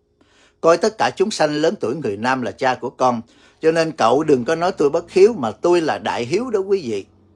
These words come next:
Tôi bây giờ lo cho hết bà già này tới bà già khác." Và lý do Ngô Đình Diệm có cái gì tốt thì tôi nói cho cậu nghe.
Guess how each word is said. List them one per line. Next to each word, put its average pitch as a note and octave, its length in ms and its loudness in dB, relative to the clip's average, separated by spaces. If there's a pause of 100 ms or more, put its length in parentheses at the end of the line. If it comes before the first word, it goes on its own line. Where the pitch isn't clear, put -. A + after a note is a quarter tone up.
(240)
Tôi E3 160 -2
bây D#3+ 120 -2
giờ B2 160 0
lo C3 240 0
cho D#3 140 -12
hết F3+ 200 -10
bà G#2+ 100 -4
già G#2 260 -2
này G2+ 220 -6
tới B2 160 -8
bà G#2 120 -4
già F#2+ 200 -8
khác." F#3 300 -2 (680)
Và C3 200 4
lý F#3+ 180 2
do E3+ 160 6
Ngô E3+ 180 4
Đình C#3 200 -2
Diệm C3 200 0
có F#3 120 0
cái G3 140 -4
gì C3+ 140 -4
tốt F#3 300 2
thì B2+ 100 -2
tôi D#3+ 180 -2
nói E3+ 180 -2
cho D3 120 -4
cậu A#2 180 -6
nghe. C3+ 240 -4